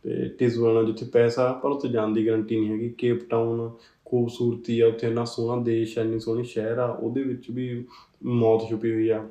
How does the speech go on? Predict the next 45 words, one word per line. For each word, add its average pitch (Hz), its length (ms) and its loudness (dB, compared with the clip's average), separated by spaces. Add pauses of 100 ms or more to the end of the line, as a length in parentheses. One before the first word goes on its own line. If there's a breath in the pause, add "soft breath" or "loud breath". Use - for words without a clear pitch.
(120)
ਜਿਵੇਂ 113 480 2
ਜੁਆਰੇਜ਼ 120 480 4
ਆ 113 80 6
ਜਿੱਥੇ, 113 420 -2
ਉੱਥੇ - 300 -8
ਹਰ - 340 -4
ਸੈਕਿੰਡ 107 520 -2
ਹੀ 120 160 -4
ਗੈਂਬਲ 110 380 0
ਆ। 104 120 -2
ਉੱਥੇ 110 340 -12
ਸਮਝ 110 220 -2
ਲਓ 120 100 0
ਕਿ 120 100 -4
ਬੰਦਾ 113 220 0
ਬਾਹਰ 113 320 -2
ਨਿਕਲ 110 280 -6
ਰਿਹਾ 120 120 -2
ਤਾਂ 156 260 -4 (220)
ਇੱਕ 123 460 0
ਸੱਟਾ 117 300 0
ਹੀ 113 60 4
ਲਾ 110 160 0
ਰਿਹਾ 117 80 0
ਕਿ 131 120 -6
ਹਾਂ 113 120 -2
ਬਾਹਰ 113 240 0
ਜਾ 117 120 -2
ਕੇ 113 100 -8
ਉਹਨੂੰ 110 140 -4
ਵੱਜ 104 200 -10
ਜੂਗਾ। 110 240 -4 (720 loud breath)
ਤੇ 113 100 -4
ਇਸ 107 100 -4
ਤੋਂ 113 160 0
ਬਾਅਦ 117 120 4
ਸੇਂਟ 113 320 0
ਲੁਈਸ 139 340 2
ਜਿੱਥੇ 113 360 -2
ਇੰਨਾ 123 180 0
ਸੋਹਣਾ 120 280 -2
ਮਾਡਰਨ 113 360 0
ਸ਼ਹਿਰ 113 300 0
ਆ, 123 140 2
ਤੇ 127 220 -2